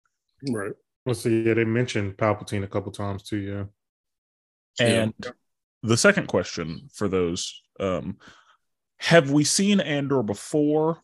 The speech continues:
Speaker 3: or has Andor been referenced in anything that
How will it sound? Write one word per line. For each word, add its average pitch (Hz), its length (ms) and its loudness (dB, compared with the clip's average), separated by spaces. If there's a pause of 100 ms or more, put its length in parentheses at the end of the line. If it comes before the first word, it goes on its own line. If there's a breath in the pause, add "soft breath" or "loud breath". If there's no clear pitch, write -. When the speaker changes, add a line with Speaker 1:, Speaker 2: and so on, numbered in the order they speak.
Speaker 3:
or 110 140 4
has 104 220 0
Andor 113 460 0
been 98 240 -2
referenced 107 680 -2
in 87 200 -2
anything 87 760 -6 (540)
that 92 460 0